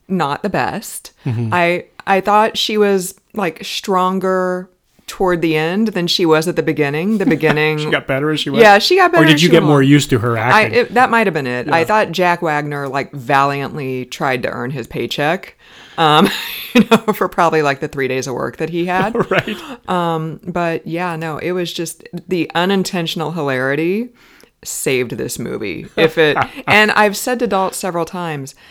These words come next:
Speaker 1: do the people involved in this production, did they intentionally try to make it this hilarious, or did they think they were actually making a serious work of art?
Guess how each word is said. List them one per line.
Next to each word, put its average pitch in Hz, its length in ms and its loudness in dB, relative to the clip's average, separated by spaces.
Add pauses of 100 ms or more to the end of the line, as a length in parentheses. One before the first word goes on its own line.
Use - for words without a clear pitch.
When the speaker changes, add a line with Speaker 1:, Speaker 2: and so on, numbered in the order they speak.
(300)
Speaker 1:
do 196 120 0
the 190 100 2
people 226 500 -4
involved 170 480 -2
in 180 80 -4
this 185 120 -4
production, 196 800 -6 (680)
did 160 220 2
they 180 380 4 (260)
intentionally 220 920 -2
try 247 280 2
to 269 140 -4
make 247 260 2
it 254 380 2
this 240 320 0
hilarious, 247 800 0 (120)
or 170 480 2
did 165 220 -4
they 165 140 -2
think 165 220 -10
they 165 100 -6
were 156 220 -6
actually 151 500 -6
making 135 640 -8 (540)
a 151 80 -2
serious 135 680 -4
work 123 260 -4
of 120 100 -6
art? - 400 -6